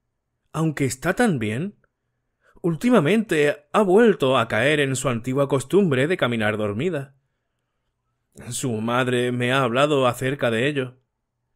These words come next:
y hemos decidido que yo debo cerrar con llave la puerta de nuestro cuarto todas las noches. La señora Westenra tiene la idea de que los sonámbulos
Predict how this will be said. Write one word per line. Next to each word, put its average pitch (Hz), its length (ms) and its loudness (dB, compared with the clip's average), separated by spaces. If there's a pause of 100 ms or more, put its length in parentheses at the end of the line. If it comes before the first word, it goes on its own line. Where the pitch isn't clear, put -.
y 110 220 -4
hemos 196 260 2
decidido 147 600 0
que 135 120 0
yo 117 140 -2
debo 120 240 -2
cerrar 123 460 -2
con 143 220 -2
llave 160 260 0
la 147 160 0
puerta 117 420 0
de 160 80 0
nuestro 113 480 -4
cuarto 113 400 -2
todas 113 380 -2
las 110 180 -4
noches. 120 540 -6 (1700)
La 120 300 -2
señora 117 380 -2
Westenra 123 720 0
tiene 127 220 -2
la 131 140 2
idea 123 480 0
de 120 120 -2
que 123 120 -2
los 120 160 -2
sonámbulos 131 720 -2